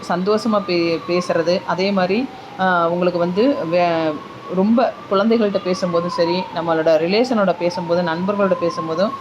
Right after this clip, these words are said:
ரொம்ப சந்தோஷமா பேசி இருந்தீங்கன்னா, உங்களோட வாழ்க்கை வந்து நல்ல வழி பாதையில போகும்.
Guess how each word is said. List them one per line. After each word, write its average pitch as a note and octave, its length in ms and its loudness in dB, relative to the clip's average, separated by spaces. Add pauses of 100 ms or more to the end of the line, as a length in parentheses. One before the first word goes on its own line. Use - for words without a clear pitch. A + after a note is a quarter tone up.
(240)
ரொம்ப F#3+ 260 0
சந்தோஷமா G#3 480 0
பேசி F3+ 400 -2
இருந்தீங்கன்னா, E3 320 -2 (160)
உங்களோட E3+ 160 4
வாழ்க்கை F3 320 0
வந்து E3+ 140 -2
நல்ல E3+ 200 -2
வழி E3+ 140 0
பாதையில E3 400 -2
போகும். D#3+ 280 -2